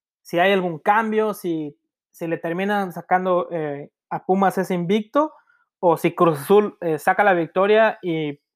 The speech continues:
se mantiene otra vez como el número uno, eh, sigue siendo el, el superlíder de ese torneo.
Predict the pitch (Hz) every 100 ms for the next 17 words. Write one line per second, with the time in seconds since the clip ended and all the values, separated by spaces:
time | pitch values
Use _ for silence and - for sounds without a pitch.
0 | _ - 160 151 156 175 180 175 175 175
1 | 185 156 147 - 156 175 185 165 170 185
2 | 180 - 156 147 170 170 175 170 147 _
3 | _ _ 147 - 143 147 165 180 165 165
4 | 170 160 147 151 139 -